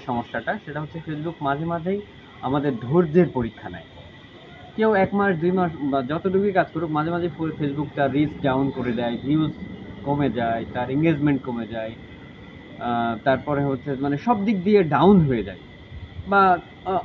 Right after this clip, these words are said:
অনেকে আছে অনেক ব-, অনেক দিন ধরে কাজ করছে, মনিটাইজেশন পাচ্ছেই না, মাঝে মাঝে সে মানে হতাশ হয়ে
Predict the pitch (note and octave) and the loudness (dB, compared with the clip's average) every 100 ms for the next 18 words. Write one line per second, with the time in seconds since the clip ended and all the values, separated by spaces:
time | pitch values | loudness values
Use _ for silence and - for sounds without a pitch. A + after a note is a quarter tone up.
0 | - - - F#3 F3+ F3+ D#3 E3+ E3+ G3 | -6 -4 4 6 8 6 4 2 4 4
1 | G3 D#3+ D#3+ - D#3+ F3+ D#3+ E3 D3 C#3+ | 4 2 -2 0 2 2 2 2 2 0
2 | D3 C3+ D3+ - E3+ A3 E3 C#3+ C#3 C#3 | -2 0 -2 -2 -8 -4 -2 0 -2 -4
3 | - C#3+ C3+ C#3+ - C#3+ G#2+ F#2+ - - | -4 -4 -2 -2 0 -2 -2 -6 -12 -14
4 | - - - D#3+ F#3 F#3 G3 - G3 F#3 | -14 -8 -4 0 2 2 0 2 2 2
5 | F3 - C#3+ G#3 G3+ G#3 G#3 G#3+ | 0 -2 -2 0 0 6 6 6